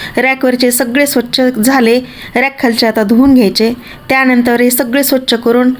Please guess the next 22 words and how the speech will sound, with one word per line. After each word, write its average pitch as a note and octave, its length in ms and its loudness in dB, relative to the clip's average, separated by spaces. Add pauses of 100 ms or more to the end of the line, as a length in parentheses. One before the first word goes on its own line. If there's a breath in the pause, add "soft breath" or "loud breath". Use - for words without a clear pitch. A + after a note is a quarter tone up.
(100)
हवेला A#3 320 2
ठेवायचे A3 380 0
कंटेनर. G#3+ 420 2 (880 loud breath)
कसंही F4 340 2
म्हणलं D#4 300 2
तरी C4 180 2
दोन C4+ 260 2
अडीच B3 260 0
तास A#3+ 200 0
लागतात A#3+ 340 0
ह्या A#3 100 2
कामाला. G3+ 420 0 (680 loud breath)
पुरणाचा C#4 320 2
स्वयंपाक C#4+ 400 -2
म्हणलं C4+ 200 4
की C4 200 0
त्या C4 200 0
स्वयंपाकाला A3+ 480 0
पण A3+ 240 0
खूप D4+ 300 0
वेळ G#3+ 120 2
जातो. G3 380 0